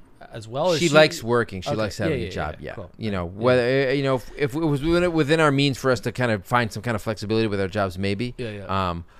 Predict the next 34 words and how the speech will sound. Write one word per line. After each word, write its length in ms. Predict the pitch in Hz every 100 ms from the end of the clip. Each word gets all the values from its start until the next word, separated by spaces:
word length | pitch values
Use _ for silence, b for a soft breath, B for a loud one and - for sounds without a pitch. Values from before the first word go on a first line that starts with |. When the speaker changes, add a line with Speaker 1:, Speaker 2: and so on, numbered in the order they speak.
| B - -
Speaker 2:
but 180 | 123
she 180 | - 170
much, 360 | 139 139 139 110
would 160 | 117 107
much 280 | 123 131
prefer 320 | - 104 120 104
to 80 |
be 120 | 101 98
home 160 | 98
with 120 | 95 87
the 40 |
kids 260 | - 92 85
than 100 | 85
I 160 | 104
would. 140 | 85 - - _ -
Speaker 1:
I 80 | 117
see. 220 | 107 98 92 b b b b b b - -
Speaker 2:
Christina 760 | - 135 - - 165 185 190 -
and 220 | 131 113
Valentine 680 | 98 113 123 110 95 85 85
said, 240 | - 95
"Do 100 | 92
you 120 | 101
regret 380 | 113 92 107 113
having 300 | 113 101 98
more 180 | 98 101
than 160 | 95 95
one 160 | 90
kid?" 300 | - 92 87 -
I, 460 | 113 135 165 175 170
uh, 280 | - 120 113 -
I 140 | 123 101 -
do 220 | 147 165
think, 640 | - - 151 156 - -